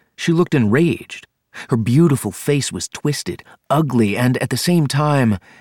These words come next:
breath-stealingly scary in a way that would haunt Leslie's dreams even as an adult. The woman,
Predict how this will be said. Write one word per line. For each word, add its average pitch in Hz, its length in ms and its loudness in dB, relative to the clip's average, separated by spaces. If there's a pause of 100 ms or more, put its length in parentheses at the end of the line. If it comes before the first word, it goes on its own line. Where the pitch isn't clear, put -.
(260)
breath-stealingly 110 1120 0
scary 117 540 0
in 120 120 2
a 117 60 4
way 131 220 2
that 110 120 -4
would 92 140 -8
haunt 139 380 -4
Leslie's 113 480 -4
dreams 123 600 0
even 127 480 -4
as 104 160 -8
an 110 80 -2
adult. 95 460 -8 (1400)
The 123 80 0
woman, 123 400 0